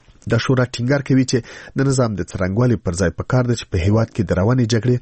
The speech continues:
پر ختمېدو جدي بحث وشي. دا څرګندونې داسې مهال کېږي چې پرون په تهران کې د طالبانو د پلاوي غړو په یو کنفرانس کې وویل، د امریکا او طالبانو د موافقې له مخې د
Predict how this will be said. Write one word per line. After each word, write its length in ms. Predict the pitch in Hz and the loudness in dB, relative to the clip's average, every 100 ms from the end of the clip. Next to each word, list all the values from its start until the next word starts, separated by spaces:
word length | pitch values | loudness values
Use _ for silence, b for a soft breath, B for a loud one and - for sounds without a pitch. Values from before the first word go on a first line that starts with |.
| B B B B | B B B B
پر 120 | 95 85 73 | -4 -2 -2
ختمېدو 500 | 98 98 98 123 120 - 95 | -2 2 2 2 0 -2 -2
جدي 260 | 92 110 117 | 2 0 2
بحث 260 | 117 98 - | 0 0 0
وشي. 240 | 101 117 B B B - | 2 0 B B B -2
دا 60 | 131 | -2
څرګندونې 680 | 143 139 139 135 139 135 135 143 _ _ - | 0 0 2 4 2 2 0 -2 _ _ -4
داسې 280 | 120 139 127 110 | -2 0 0 2
مهال 220 | 123 156 | 2 2
کېږي 280 | - 107 98 - | 0 0 0 -2
چې 60 | 95 | -2
پرون 240 | 117 139 135 | 0 0 0
په 120 | 120 - | -2 0
تهران 280 | 98 131 131 | 2 0 2
کې 100 | 123 B B B | -2 B B B
د 120 | 127 | 0
طالبانو 440 | 127 127 135 131 98 85 | 2 2 2 0 0 0
د 120 | 87 - | -2 0
پلاوي 400 | 110 110 107 107 - 98 | 0 2 2 0 -2 0
غړو 200 | 135 123 - | 2 2 0
په 120 | 95 | -2
یو 80 | 85 | -2
کنفرانس 520 | - 104 135 139 123 | -4 -2 0 0 0
کې 100 | 147 | 2
وویل، 280 | 147 147 135 B B 143 | 2 2 0 B B -2
د 100 | 143 | 0
امریکا 200 | 139 139 | 2 0
او 120 | 131 113 | 0 0
طالبانو 380 | 101 117 139 | 0 2 2
د 180 | 110 90 | 0 0
موافقې 340 | 85 82 - 135 | -2 -4 0 0
له 60 | 139 | 2
مخې 140 | 156 | 0
د 60 | 127 | 0